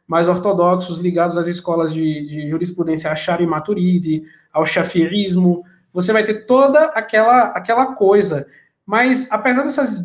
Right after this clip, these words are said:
diver-, divergências, não é algo extremamente sectário. Eu vi já salafista rezando em mesquita que é sunita tradicional e tal, e vice-versa, né?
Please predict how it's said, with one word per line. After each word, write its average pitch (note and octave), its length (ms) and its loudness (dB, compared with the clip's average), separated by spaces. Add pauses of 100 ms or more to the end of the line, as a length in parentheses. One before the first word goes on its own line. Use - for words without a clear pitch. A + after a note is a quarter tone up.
diver-, F3 460 -2
divergências, F#3 800 -2
não A3 160 -2
é B3 60 2
algo B3+ 240 2
extremamente B3 640 -2
sectário. A#3+ 760 0
Eu D#4 120 0
vi F4 160 2
já G3+ 460 0 (160)
salafista G#3+ 600 -2
rezando E4 360 0
em G#4+ 100 0
mesquita F#4 480 -4
que - 120 -12
é B4+ 120 -6
sunita A3+ 440 -6
tradicional F3+ 760 -4
e D#3 80 -8
tal, C4 460 -2
e F#4+ 260 0
vice-versa, G#3+ 720 2 (280)
né? D#3+ 340 -8